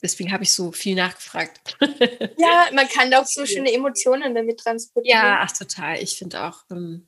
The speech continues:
Speaker 1: ja. Die schönste Form mitunter. Dann, äh, die nächste Frage, die Sprache der Liebe. Vielleicht hast du schon mal was davon gehört. Sind es bei dir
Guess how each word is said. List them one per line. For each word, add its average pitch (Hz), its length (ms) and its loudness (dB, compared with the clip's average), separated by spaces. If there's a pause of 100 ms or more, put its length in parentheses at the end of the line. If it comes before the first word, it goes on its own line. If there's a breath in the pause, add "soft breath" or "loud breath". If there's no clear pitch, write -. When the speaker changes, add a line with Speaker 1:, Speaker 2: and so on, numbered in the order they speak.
(160)
Speaker 1:
ja. - 100 -4 (1800)
Die 208 120 0
schönste 190 320 0
Form 160 480 -4 (280)
mitunter. 180 680 -4 (280)
Dann, 208 240 0
äh, 202 180 -2
die 208 120 0
nächste 330 260 2
Frage, 165 640 -6
die 214 120 -2
Sprache 214 480 0
der 190 140 -2
Liebe. 190 240 -4
Vielleicht - 240 -10
hast 196 140 -4
du - 40 0
schon 190 160 -6
mal 180 60 -10
was 180 140 -14
davon 180 280 -10
gehört. 175 380 -8 (800 loud breath)
Sind 233 240 0
es 277 160 0
bei 214 140 4
dir 247 500 2